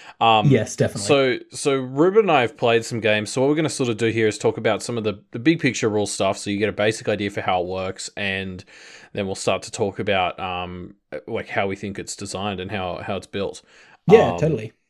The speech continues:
Speaker 1: so I, I guess the, the best comparison I can think of that, that most people would probably know is back-, backgammon.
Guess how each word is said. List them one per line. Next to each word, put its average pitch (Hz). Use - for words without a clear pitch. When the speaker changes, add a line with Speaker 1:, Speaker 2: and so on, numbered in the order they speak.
Speaker 1:
so 147
I, 135
I -
guess 156
the, 147
the 135
best 147
comparison 131
I 120
can 113
think 117
of 139
that, 113
that 113
most 113
people 110
would 104
probably 104
know 104
is 98
back-, -
backgammon. 160